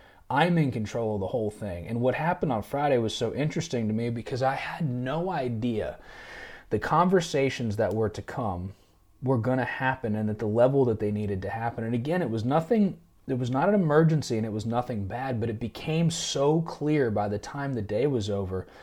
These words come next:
that all of those needed to happen. All of that was more important than filming content.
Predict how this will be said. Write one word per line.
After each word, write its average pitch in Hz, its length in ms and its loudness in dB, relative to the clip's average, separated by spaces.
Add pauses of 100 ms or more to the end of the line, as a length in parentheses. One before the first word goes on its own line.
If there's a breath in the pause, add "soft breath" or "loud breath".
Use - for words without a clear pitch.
(680 loud breath)
that 110 140 -2
all 233 300 8
of 160 100 6
those 107 220 2
needed 113 300 0
to - 80 -6
happen. - 480 -4 (340)
All 233 300 10
of 190 80 6
that 156 220 6
was 131 120 -2
more 123 240 0
important 117 440 0
than 104 100 -2
filming 101 380 -2
content. 95 440 -6